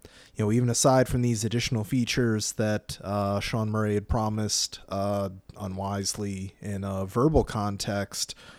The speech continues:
um, you know, I, I read some of the text of the, um, kinda the suit that the, uh,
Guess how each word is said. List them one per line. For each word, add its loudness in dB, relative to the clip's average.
um, -2
you -4
know, -4
I, -2
I -2
read 4
some 2
of 0
the -10
text 0
of -4
the, -4
um, -4
kinda -4
the -6
suit 6
that -4
the, -6
uh, -4